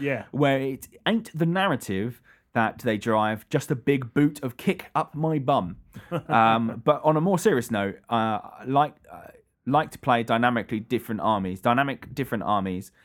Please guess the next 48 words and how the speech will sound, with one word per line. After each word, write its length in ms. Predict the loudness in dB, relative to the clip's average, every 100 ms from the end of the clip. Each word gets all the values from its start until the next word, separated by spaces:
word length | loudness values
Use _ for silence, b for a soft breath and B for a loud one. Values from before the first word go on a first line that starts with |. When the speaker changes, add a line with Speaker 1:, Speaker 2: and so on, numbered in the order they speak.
| b
Speaker 2:
as 300 | -4 -4 -4
it 120 | -8 -6
gives 160 | -6
good 280 | -2 -2 0
games 360 | -2 -2 -4 -6
more 160 | -4
often 460 | -4 -4 -6 -6 -8 -8
than 160 | -6
hard 340 | -4 0 -2 -2
counters 400 | -4 -6 -6 -10
to 120 | -8
everything, 340 | -10 -8 -10 -8
every 260 | -8 -4 -4
armies 340 | -4 -4 -6
where 120 | -8
games 500 | -4 -6 -4 -6 -8
are 60 | -10
shut 220 | -6 -4
down. 320 | 0 0 -2 -10 _ _ _ _ _ -4
Now 240 | 0 2
Imperial 360 | 2 2 2 4
armies, 440 | 2 2 -2 -6 -10 b b b
where 320 | 0 2 2
it's 260 | 0 -4 -4
all 140 | -4
themed 240 | -2 -2 -2
around 160 | -2 -4
a 40 |
story 500 | -2 0 2 2 0
and 160 | -2 -4
not 120 | -4
optimized, 560 | -6 -8 -4 -2 -2 -8 b -6
then 100 | -2
that's 200 | -2 -4
a 60 |
different 260 | -8 -8 -10
story. 440 | -6 -4 -2 -6 -12 b
Feel 480 | -16 -4 0 0 0
of 100 | -4 -2
old 220 | -2 0
Eldar 440 | -2 -2 0 0
lists 300 | -2 -4 -10
before 340 | -10 -8 -4 -2
the 60 |
latest 260 | -4 -6 -8
F 140 | -8
A 80 | -8
Q, 420 | -4 -2 0 -2